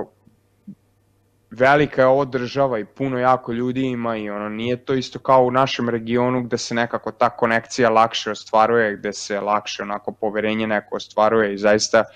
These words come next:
puno ovde ljudi ima i naći neki šaku ljudi kojima možeš da veruješ nije baš toliko lako, pogotovo za mene, neko ko nije ovde odrastao i,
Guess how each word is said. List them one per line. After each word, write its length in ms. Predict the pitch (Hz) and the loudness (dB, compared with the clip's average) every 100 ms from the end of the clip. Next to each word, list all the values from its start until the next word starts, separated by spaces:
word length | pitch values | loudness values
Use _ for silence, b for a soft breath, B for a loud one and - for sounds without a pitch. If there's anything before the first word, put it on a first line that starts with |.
| B _ _ _ _ | B _ _ _ _
puno 260 | 131 127 127 | 2 6 6
ovde 160 | 123 127 | 6 4
ljudi 280 | 127 127 | 4 4
ima 260 | 131 127 127 | 4 4 2
i 80 | 120 | 2
naći 400 | 117 120 - 135 | 2 0 0 -2
neki 440 | 127 123 123 113 - _ _ _ - | -2 -2 -4 -6 -8 _ _ _ -10
šaku 480 | - 143 135 - 120 | -2 2 0 0 0
ljudi 280 | 127 131 | 2 0
kojima 300 | 131 123 117 | 0 0 0
možeš 360 | 117 123 120 107 | 4 4 2 0
da 80 | 110 | 2
veruješ 540 | 120 131 127 117 - | 4 4 4 2 0
nije 220 | 120 131 | -2 0
baš 400 | 123 123 - - _ | 2 0 0 -6 _
toliko 360 | - 120 117 127 | -6 -4 0 2
lako, 380 | 113 110 - 101 | 4 2 0 -12
pogotovo 480 | - 113 113 131 117 | -2 -2 0 2 2
za 120 | 117 | 2
mene, 400 | 120 127 127 123 | 0 2 0 0
neko 340 | 120 120 - | -2 -2 -4
ko 180 | 107 127 | -6 -2
nije 200 | 120 120 | 0 2
ovde 240 | 120 113 117 | 2 4 4
odrastao 720 | 110 117 117 - 107 101 101 | 4 4 2 0 -2 0 0
i, 200 | 104 104 | -2 -6